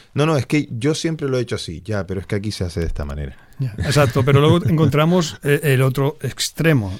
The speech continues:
Speaker 2: Eh, y en esto sí que es importante también que hagamos la distinción. Esta, eh, porque, claro, no podemos tampoco caer en el buenismo, ¿no?
Speaker 1: Ujú.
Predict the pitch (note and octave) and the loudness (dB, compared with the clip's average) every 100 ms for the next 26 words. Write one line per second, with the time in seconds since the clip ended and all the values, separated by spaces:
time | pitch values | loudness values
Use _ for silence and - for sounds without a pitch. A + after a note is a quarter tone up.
0 | - B2+ B2 C3 B2 C3 C#3+ C#3 C3+ C#3 | -10 -4 -4 -2 0 0 0 0 0 0
1 | C3+ B2+ C#3 C3 B2 C#3+ C3 A2+ A#2 C3 | 0 0 2 2 2 0 0 0 2 2
2 | A#2 - A2+ G#2 D3+ C3 A2+ - B2 B2 | 0 -2 -6 -4 -2 -2 -4 -6 -6 -6
3 | A2+ A2+ A2 G#2+ A#2+ B2+ B2 B2+ - - | -8 -10 -10 -8 -4 -2 0 0 -2 -2
4 | B2 C3 C3 C3+ B2+ C3+ C#3+ C3+ B2 A#2+ | -2 -2 -2 -2 0 2 2 2 2 0
5 | A#2+ C#3+ A#2+ A2 C#3+ A#3 - F2 F#2 | 2 2 2 0 -2 -4 -6 -4 -4